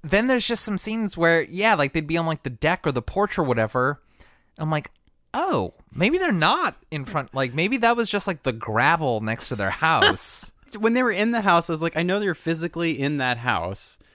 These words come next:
Speaker 2: but it looks green screened, and I don't understand what the, the, I mean, there must be something weird with the lighting or
Speaker 1: So, you
Speaker 2: I don't
Speaker 1: remember
Speaker 2: know. I
Speaker 1: when
Speaker 2: don't get
Speaker 1: we
Speaker 2: that.
Speaker 1: reviewed The Exorcist,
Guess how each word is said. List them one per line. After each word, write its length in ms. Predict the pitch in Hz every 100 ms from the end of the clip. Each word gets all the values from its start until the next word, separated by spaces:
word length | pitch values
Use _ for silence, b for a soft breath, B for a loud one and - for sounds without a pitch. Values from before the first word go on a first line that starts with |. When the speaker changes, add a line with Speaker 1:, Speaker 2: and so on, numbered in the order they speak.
| b -
Speaker 2:
but 100 | 165
it 140 | -
looks 400 | 131 220 311 -
green 360 | - 165 277 370
screened, 460 | - 131 107 95
and 100 | 104
I 40 | 143
don't 180 | 175 214
understand 500 | 196 - 185 185 160
what 200 | 165 -
the, 200 | 170 135 -
the, 120 | 151
I 40 | 160
mean, 140 | 170
there 80 | 165
must 180 | 196 -
be 80 |
something 300 | 170 156 143
weird 180 | 120 135
with 100 | 127
the 60 | 117
lighting 520 | 104 120 139 151 143
or 80 | 117
Speaker 1:
So, 240 | 113 - -
you 140 | 208
Speaker 2:
I 20 |
don't 20 | 233 262
Speaker 1:
remember 60 |
Speaker 2:
know. 120 | 285 247
I 20 |
Speaker 1:
when 80 | 226
Speaker 2:
don't 60 | 196
get 60 |
Speaker 1:
we 60 | 175
Speaker 2:
that. 180 | 131 -
Speaker 1:
reviewed 640 | 147 135 127 131 135 123 -
The 180 | 131 120
Exorcist, 960 | 107 - 131 110 117 113 - - -